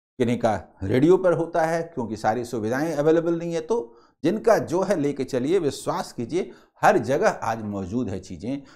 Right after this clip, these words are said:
सवाल है, उसको सिस्टमैटिकली कौन पढ़ता है, समझ के कौन पढ़ता है, जिससे कि उसको याद हो जाए। रट करके तो चीज़ें होती नहीं हैं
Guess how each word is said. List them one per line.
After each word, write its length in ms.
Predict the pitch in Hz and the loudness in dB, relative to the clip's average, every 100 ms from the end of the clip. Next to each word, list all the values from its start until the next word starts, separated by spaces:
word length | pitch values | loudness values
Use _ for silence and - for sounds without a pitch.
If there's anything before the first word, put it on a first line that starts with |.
| _ | _
सवाल 380 | - 110 156 170 | -8 -2 -2 0
है, 80 | 156 | -2
उसको 260 | - 139 | -2 -6
सिस्टमैटिकली 1000 | - 143 - - 131 135 135 131 175 196 | -6 -6 -6 -4 -2 -2 -4 -6 -4 -4
कौन 280 | - 135 123 | -6 -4 -4
पढ़ता 320 | 107 95 101 95 | -4 -6 -6 -6
है, 240 | 107 113 - _ | -6 -10 -14 _
समझ 460 | - - 147 226 165 | -4 2 6 6 4
के 140 | 175 | -2
कौन 240 | - 117 107 | 0 0 -2
पढ़ता 360 | 95 85 95 | -6 -6 -6
है, 400 | 92 123 175 - 98 | -2 0 -2 -6 -6
जिससे 360 | 117 - 147 | -6 -4 -8
कि 140 | 147 135 | -8 -10
उसको 340 | 127 - 147 | -10 -10 -6
याद 280 | 147 220 226 | -4 -4 -6
हो 80 | 175 | -6
जाए। 280 | 156 135 - | -4 -6 -6
रट 200 | 156 156 | -8 -6
करके 300 | 156 143 151 | -6 -6 -8
तो 120 | 147 | -10
चीज़ें 300 | 135 160 156 | -12 -10 -6
होती 340 | 143 156 180 127 | -6 -6 -8 -8
नहीं 140 | 98 | -8
हैं 180 | 78 | -14